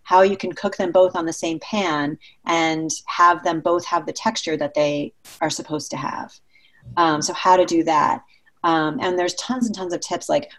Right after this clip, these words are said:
one of them, um, is to, like, if you're using a sheet pan, for example, is to make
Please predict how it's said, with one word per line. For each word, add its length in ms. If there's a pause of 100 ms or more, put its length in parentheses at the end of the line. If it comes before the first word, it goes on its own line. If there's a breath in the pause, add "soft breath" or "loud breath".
(100)
one 220
of 120
them, 460
um, 500
is 580 (220)
to, 360
like, 180
if 140
you're 80
using 240
a 40
sheet 300
pan, 260
for 140
example, 640 (280 loud breath)
is 140
to 160
make 380